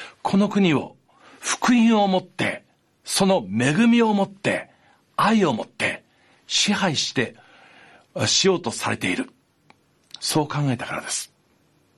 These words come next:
簡単なことではありません。この小さなイナゴにも親しい、等しい私たちの教会が、私たちが一体何ができるというのでしょうか。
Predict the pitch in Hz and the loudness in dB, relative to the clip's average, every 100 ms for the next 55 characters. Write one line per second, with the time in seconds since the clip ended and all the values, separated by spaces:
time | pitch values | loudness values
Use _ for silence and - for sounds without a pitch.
0 | _ _ _ _ _ _ _ _ _ _ | _ _ _ _ _ _ _ _ _ _
1 | _ _ _ _ _ _ - 107 135 135 | _ _ _ _ _ _ -6 -2 -2 -2
2 | 135 123 113 101 - - - - - - | -2 -2 -4 -4 -6 -8 -8 -6 -8 -12
3 | _ _ _ _ _ _ _ _ _ _ | _ _ _ _ _ _ _ _ _ _
4 | _ - 147 135 - - 170 147 135 107 | _ -2 0 0 -2 -2 0 0 0 -2
5 | - - - _ _ 175 190 190 185 190 | -4 -16 -20 _ _ 0 2 2 0 2
6 | 185 160 127 160 151 156 131 - - 165 | 2 0 -2 -2 -2 0 -2 -2 -4 -2
7 | 151 165 120 127 147 131 110 107 139 120 | 0 0 0 -2 -4 -4 -2 -2 -2 0
8 | 127 117 101 - - - - 110 127 139 | 0 0 -4 -6 -16 -20 -6 -2 -2 -2
9 | 127 113 98 - 127 104 143 185 123 101 | -2 -2 -4 -2 -2 -2 0 0 -2 -2
10 | 101 82 78 - - - - | -4 -4 -8 -4 -4 -4 -8